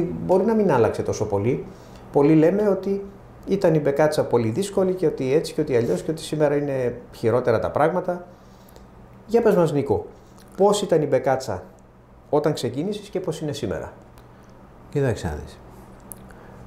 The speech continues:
Speaker 2: Έχουν αλλάξει τα πράγματα,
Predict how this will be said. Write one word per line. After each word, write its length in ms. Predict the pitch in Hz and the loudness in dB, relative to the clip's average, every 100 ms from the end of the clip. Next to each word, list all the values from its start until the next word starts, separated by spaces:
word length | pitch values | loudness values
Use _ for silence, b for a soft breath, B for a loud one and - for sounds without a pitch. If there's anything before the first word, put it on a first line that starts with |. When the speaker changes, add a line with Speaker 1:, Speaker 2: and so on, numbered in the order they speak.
| - - - - - - - - - - | -20 -20 -20 -20 -20 -20 -20 -20 -20 -8
Speaker 2:
Έχουν 400 | 160 165 156 143 | 2 2 4 4
αλλάξει 340 | 127 123 110 - | 6 6 4 0
τα 80 | 69 | -4
πράγματα, 480 | 78 78 90 113 | -2 -2 -2 -4